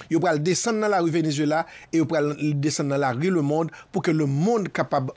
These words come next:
qu'on ait victoire peuple là avec souveraineté peuple vénézuélien.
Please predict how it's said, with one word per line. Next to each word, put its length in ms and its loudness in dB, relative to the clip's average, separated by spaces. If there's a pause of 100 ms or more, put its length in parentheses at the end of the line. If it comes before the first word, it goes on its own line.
qu'on 200 0
ait 140 -2 (300)
victoire 560 -2
peuple 240 -2
là 80 2
avec 320 -2
souveraineté 640 0 (340)
peuple 380 -4
vénézuélien. 560 -2